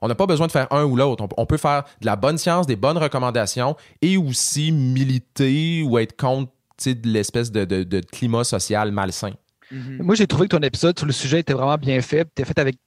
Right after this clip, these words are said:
Speaker 3: avec respect, puis justement un bon équilibre entre, entre, parce que, parce que, comme tu dis, le mouvement, il est légitime, puis comme tout mouvement, comme,
Speaker 1: Ah
Speaker 3: euh,
Speaker 1: oui.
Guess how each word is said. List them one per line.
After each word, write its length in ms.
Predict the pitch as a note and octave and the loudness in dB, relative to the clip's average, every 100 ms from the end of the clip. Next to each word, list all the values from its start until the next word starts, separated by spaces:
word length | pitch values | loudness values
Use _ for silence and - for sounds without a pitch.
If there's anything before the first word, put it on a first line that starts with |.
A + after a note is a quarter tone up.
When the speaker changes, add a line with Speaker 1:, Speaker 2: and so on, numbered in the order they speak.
| _ | _
Speaker 3:
avec 220 | C3 C3 | -4 -2
respect, 480 | C#3 C#3+ C3+ - E3+ | 0 0 -2 0 0
puis 80 | F3 | 0
justement 220 | D3 C#3+ | -2 2
un 120 | D3+ | 2
bon 180 | C3+ D3+ | 2 0
équilibre 480 | D3+ - C#3 E3 C#3 | 0 -4 -2 0 0
entre, 200 | C#3 D3 _ - - _ _ _ _ _ - | -2 -4 _ -20 -20 _ _ _ _ _ -4
entre, 340 | C#3+ C#3+ - - | 0 0 -2 -6
parce 120 | C#3+ - | -2 0
que, 100 | E3 - D#3+ | 0 -2 -4
parce 200 | - C#3 C#3 | -2 -2 -4
que, 20 | - | -4
comme 160 | D#3 | -2
tu 140 | C3 C#3+ | -2 -2
dis, 100 | F#3 | 2
le 120 | E3+ | 2
mouvement, 240 | C#3 C#3 | 2 0
il 80 | G3+ | 2
est 40 | C#3 | 2
légitime, 440 | B2+ A#2 F#3 G3 | 0 0 0 0
puis 80 | - | 0
comme 200 | F3 E3 | -2 0
tout 120 | F#3 | 2
mouvement, 440 | F#3+ C#3 C#3 F#3+ D#3 | 2 2 0 0 0
comme, 240 | E3 F3 | -2 0
Speaker 1:
Ah 20 | |
Speaker 3:
euh, 100 | |
Speaker 1:
oui. 40 | C3+ | 0